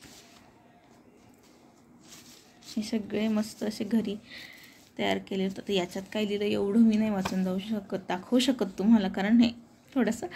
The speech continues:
आता जुनं झालं आणि ज्यांनी वाचायला पाहिजे त्यांनी ते वाचलं. हे जे आहे हे मी, अ, paper, newspaper होतं त्यातले कात्रण कापून लावलेलं होते, sticker लावलेले होते,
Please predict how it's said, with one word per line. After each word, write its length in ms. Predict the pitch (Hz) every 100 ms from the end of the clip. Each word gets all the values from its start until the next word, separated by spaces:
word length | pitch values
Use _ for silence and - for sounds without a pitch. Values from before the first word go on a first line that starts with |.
| - - - - - - - -
आता 180 | 202 196
जुनं 300 | 240 247 233
झालं 280 | 220 226 -
आणि 300 | 190 196 196
ज्यांनी 260 | 208 208 214
वाचायला 420 | 202 196 196 190
पाहिजे 280 | 190 196 196
त्यांनी 260 | 208 196
ते 120 | 202
वाचलं. 320 | 208 190 190 208
हे 240 | 220 214
जे 140 | 208
आहे 180 | 220 226
हे 160 | 226 214
मी, 280 | 202 214 - -
अ, 200 | 185 175
paper, 420 | - 190 185 196 196
newspaper 600 | 202 202 202 196 190 196
होतं 180 | 196
त्यातले 260 | 196 196 202
कात्रण 440 | 202 196 196 190
कापून 280 | 196 190 196
लावलेलं 460 | 190 190 185 185 190
होते, 240 | 196 196
sticker 380 | 196 - 190 196
लावलेले 420 | 190 190 190 190
होते, 280 | 196 233 233